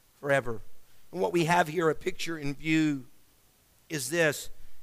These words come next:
is that there are seemingly a lot of things here that are true and supposed to be themselves. They have life, but they're full of deadness. They're not what they seem to be.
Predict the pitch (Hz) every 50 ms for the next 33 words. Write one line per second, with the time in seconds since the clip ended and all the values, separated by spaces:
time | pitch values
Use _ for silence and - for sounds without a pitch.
0 | - - 120 165 180 - 180 170 156 - - - 220 220 208 202 185 160 156 180
1 | 180 185 175 - - 185 175 165 - - 156 165 160 160 147 151 151 143 - -
2 | 135 135 - - - 185 190 180 160 139 131 120 - - - - - - - -
3 | 165 151 151 135 143 139 139 - - 165 160 143 131 127 - - 139 131 151 165
4 | 156 147 151 147 135 131 127 - - 139 139 - - 147 147 - - - 190 185
5 | 175 - 180 175 175 180 - - - - 151 147 156 165 180 185 175 165 151 -
6 | - 156 143 - - 135 151 147 139 147 - 143 151